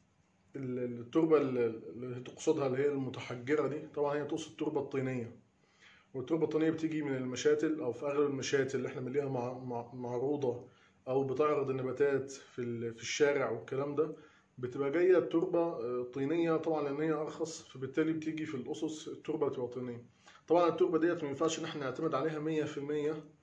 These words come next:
فقط لوحدها كده في الزراعة، لأن هي زي ما هي قالت بالظبط إن هي بتكون متحجرة. طبعًا دي مش ميزة، متحجرة ديت بتعمل تهتك للجذور، وبالتالي تدريجيًا هيسبب موت النبات أصلًا. ف-، وهي مش ميزة إن هي بيبان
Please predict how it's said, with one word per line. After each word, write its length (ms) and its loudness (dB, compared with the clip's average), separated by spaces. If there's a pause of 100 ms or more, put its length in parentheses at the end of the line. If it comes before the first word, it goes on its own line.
(140)
فقط 440 0 (300)
لوحدها 460 -2
كده 220 -2
في 100 -2
الزراعة، 500 -6 (440)
لأن 120 -2
هي 140 6
زي 120 4
ما 100 4
هي 160 2
قالت 240 0
بالظبط 500 -6
إن 140 -8
هي 160 0
بتكون 440 -6
متحجرة. 880 -2 (240)
طبعًا 220 -2
دي 100 -4
مش 180 -4
ميزة، 280 -4 (640)
متحجرة 680 2
ديت 280 4
بتعمل 340 0
تهتك 440 -6
للجذور، 480 -4 (260)
وبالتالي 480 4
تدريجيًا 600 0
هيسبب 420 -2
موت 560 -4
النبات 400 -2
أصلًا. 260 -12 (1000)
ف-، 840 0
وهي 280 0
مش 220 2
ميزة 280 6
إن 100 2
هي 140 2
بيبان 580 -2